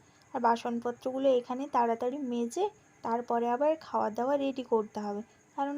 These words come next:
খাওয়া দাওয়া না রেডি করলে হবে না। টিটু আবার কাজে বেরোবে,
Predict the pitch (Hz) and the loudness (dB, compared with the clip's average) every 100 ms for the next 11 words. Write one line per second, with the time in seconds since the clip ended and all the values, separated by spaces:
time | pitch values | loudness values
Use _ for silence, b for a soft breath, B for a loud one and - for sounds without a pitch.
0 | 285 - 240 233 233 247 247 254 254 247 | -8 0 2 2 0 -2 -4 -4 -4 -2
1 | 233 220 233 262 311 302 240 226 214 214 | -2 -2 -2 -2 -2 0 0 0 -4 -6
2 | 240 240 262 247 240 233 233 269 269 262 | -10 -4 -4 -2 -4 -4 -2 -2 2 2
3 | 247 254 | 2 2